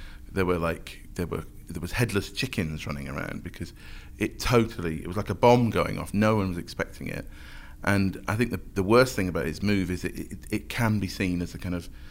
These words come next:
perceived criticism of the B B C Studios thing, when it was such a nice fit. He, you know, he was exactly the right man to lead it and, ha-, and, and inspired confidence. And for him to leave can be seen as a sort of, you know,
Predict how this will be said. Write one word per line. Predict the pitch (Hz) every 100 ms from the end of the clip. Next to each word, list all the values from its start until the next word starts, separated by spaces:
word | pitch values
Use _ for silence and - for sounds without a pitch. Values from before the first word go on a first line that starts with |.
| - - -
perceived | 95 - 95 -
criticism | 120 113 101 85 82
of | 80
the |
B | - 95
B | -
C | 82
Studios | - 90 87 80 - - -
thing, | 113 101 - - - - -
when | - 104
it |
was | 104
such | - -
a | 113
nice | 110 113 113 -
fit. | - 147 - -
He, | 113
you | - 110
know, |
he | 101
was | 95 101
exactly | 92 113 - 101
the | 92
right | 92
man | 95 92
to | -
lead | 107 110
it | 90
and, | 87
ha-, | 107
and, | 92 95
and | 95 90
inspired | 90 - 104 92
confidence. | - 120 - - - - - - - -
And | 98
for |
him | 98
to | 101
leave | 110 147 131 98 85 -
can | 104
be | 90
seen | 90 120 110 98
as | 90 85
a |
sort | - 90
of, | - -
you | 92
know, | 76